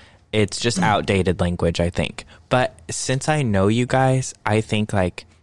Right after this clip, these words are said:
Speaker 2: Is that what the thing is? Like, if you know who, who it is, then it's kinda, like, different. Like, they
Speaker 1: I
Speaker 2: just
Speaker 1: would
Speaker 2: grew up
Speaker 1: still
Speaker 2: their whole
Speaker 1: correct
Speaker 2: lives
Speaker 1: it.
Speaker 2: saying that, but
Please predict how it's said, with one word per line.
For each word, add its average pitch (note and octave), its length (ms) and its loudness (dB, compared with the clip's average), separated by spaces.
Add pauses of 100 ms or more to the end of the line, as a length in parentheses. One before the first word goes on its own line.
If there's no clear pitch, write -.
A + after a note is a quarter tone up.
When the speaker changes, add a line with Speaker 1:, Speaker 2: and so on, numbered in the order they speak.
(160)
Speaker 2:
Is A#2 120 -8
that D#3+ 100 4
what G3 120 0
the D#3+ 120 -2
thing B2+ 240 0
is? C#3 180 -2
Like, G#2+ 160 0
if G2+ 100 -6
you G#2+ 80 0
know A2+ 640 0 (160)
who, G#2 460 -2 (760)
who A2+ 160 -2
it G2 80 -2
is, G#2 360 -2
then F#2+ 140 -2
it's F#2 160 -6
kinda, G2 380 -2
like, F#2 180 -4
different. G2+ 320 -4
Like, F#2 140 -4
they - 680 -6
Speaker 1:
I F#3 40 6
Speaker 2:
just D#3+ 60 6
Speaker 1:
would D#3+ 160 6
Speaker 2:
grew F3 120 8
up - 20 12
Speaker 1:
still C#3 100 8
Speaker 2:
their D3+ 160 10
whole D3+ 80 10
Speaker 1:
correct C#3+ 160 10
Speaker 2:
lives C3+ 340 8
Speaker 1:
it. - 40 -4
Speaker 2:
saying B2 480 2
that, G2+ 560 -2 (200)
but F#2 580 -8